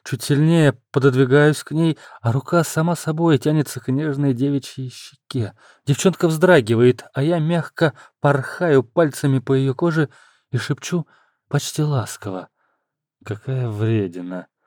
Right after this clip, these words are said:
Руку убрал, рычит она, сразу подтверждая мои слова. Не сдерживаю смешка. Вот откуда Машка такая взялась? «Тащусь от тебя».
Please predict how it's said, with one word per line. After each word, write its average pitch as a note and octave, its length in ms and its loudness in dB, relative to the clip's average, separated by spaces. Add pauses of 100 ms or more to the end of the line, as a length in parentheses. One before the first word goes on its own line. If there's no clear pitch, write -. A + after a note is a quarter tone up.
(160)
Руку C3+ 380 2
убрал, D3+ 480 2 (200)
рычит G#2+ 480 -6
она, C#3+ 240 2 (180)
сразу D3+ 440 2
подтверждая C3 840 2
мои D#3+ 240 2
слова. B2+ 540 0 (380)
Не B2+ 220 0
сдерживаю C#3 640 -2
смешка. A#2+ 800 -8 (600)
Вот G#2 360 -6
откуда D#3 580 -4
Машка A2+ 420 -6
такая F#2 360 -10
взялась? F#2 600 -6 (1000)
«Тащусь - 600 -8
от - 120 -16
тебя». F2 400 -10